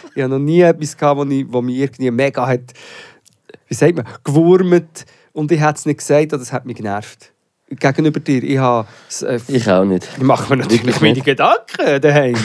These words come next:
Speaker 1: <laughs> wenn ich, wenn ich nach einem Podcast heimkomme. Oh, der Luke, das ist also schon
Speaker 2: <laughs> Fein.
Speaker 1: <laughs> so eine Feine. <laughs>
Speaker 2: Das ist echt ein feiner Witz.
Speaker 1: Nein, aber, ähm, aber wirklich das, aber sa-, du musst nicht sagen.
Speaker 2: <coughs>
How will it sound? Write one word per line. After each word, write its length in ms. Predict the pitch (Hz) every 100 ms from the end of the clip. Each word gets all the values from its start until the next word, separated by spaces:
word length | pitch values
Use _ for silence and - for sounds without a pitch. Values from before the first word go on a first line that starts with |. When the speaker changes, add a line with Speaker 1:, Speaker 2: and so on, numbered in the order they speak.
| -
Speaker 1:
<laughs> 200 | 240 151
wenn 180 | - 151
ich, 280 | 143 - 220
wenn 180 | 165 175
ich 160 | 170 165
nach 180 | 156
einem 240 | 156 165 160
Podcast 520 | 170 170 170 170 156
heimkomme. 360 | 156 135 127 113
Oh, 160 | 101 113
der 120 | - -
Luke, 380 | 95 120 117 -
das 160 | 113 110
ist 100 | -
also 260 | 120 120 104
schon 240 | - 143 - - -
Speaker 2:
<laughs> 360 | - - 190
Fein. 440 | - 170 196 - - 185 147 226 175 226 214 - 233
Speaker 1:
<laughs> 840 | - - _ _ - - - -
so 140 | -
eine 140 | 190 127
Feine. 520 | 120 120 147 127 107
<laughs> 60 | - - - - - - _ _ _ _ _ - - - - - 220 - - - - _ - - -
Speaker 2:
Das 120 | 151
ist 60 | 117
echt 240 | 107 107 107
ein 60 |
feiner 400 | 98 82 85 90 82
Witz. 140 | - - - - -
Speaker 1:
Nein, 300 | 156 180 180
aber, 260 | - 151 160
ähm, 300 | 147 143 139 -
aber 160 | 135
wirklich 400 | 147 147 175 -
das, 240 | - 147 147
aber 120 | 123
sa-, 200 | - 139
du 160 | 135 180
musst 200 | 151 120
nicht 180 | 139 -
sagen. 280 | 135 110
Speaker 2:
<coughs> 60 | 107